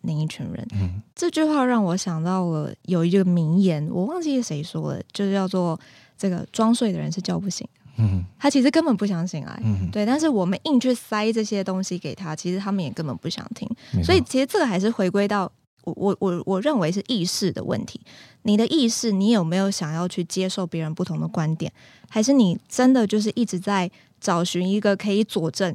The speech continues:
Speaker 1: 让你合理化你自己行为的这样思维？那这样其实我，我认为啦，这样就变成你这一辈子可能就，就这样了。
Speaker 2: 嗯。
Speaker 1: 即便你觉得，呃，你一个月入十万，这样叫成功，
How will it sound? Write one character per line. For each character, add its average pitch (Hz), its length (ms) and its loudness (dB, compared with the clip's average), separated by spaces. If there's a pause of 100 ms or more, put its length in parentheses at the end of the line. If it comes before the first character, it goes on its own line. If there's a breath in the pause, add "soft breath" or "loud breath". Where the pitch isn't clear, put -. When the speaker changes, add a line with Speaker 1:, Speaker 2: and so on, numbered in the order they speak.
(140)
Speaker 1:
让 226 220 4
你 170 120 2
合 196 300 0
理 214 160 2
化 196 200 -2
你 160 120 -2
自 156 160 -6
己 175 100 0
行 165 280 -6
为 160 120 -4
的 170 80 -4
这 175 60 -2
样 175 180 -4
思 - 280 -10
维？ - 180 -8 (300 soft breath)
那 277 100 0
这 269 80 2
样 262 140 4
其 196 160 0
实 185 400 0
我， 190 180 2
我 190 160 2
认 254 220 4
为 160 80 -2
啦， 165 160 -2
这 240 120 -2
样 233 120 2
就 220 140 0 (260)
变 233 180 2
成 175 120 -2
你 160 120 -2
这 196 140 -2
一 175 100 0
辈 175 220 -2
子 - 140 -12
可 180 160 -6
能 160 280 -4 (160)
就， 190 140 0
就 175 160 0
这 170 120 -4
样 123 160 -6
了。 - 140 -10 (180 loud breath)
Speaker 2:
嗯。 113 120 4
Speaker 1:
即 214 120 4
便 330 160 6
你 208 140 2
觉 170 220 -2
得， 196 280 2 (160)
呃， 175 160 -2
你 175 260 -2
一 202 120 0
个 208 100 4
月 220 180 4
入 202 220 2
十 175 300 -4
万， 180 240 0
这 190 80 -4
样 175 100 -2
叫 165 140 -6
成 - 180 -8
功， - 160 -6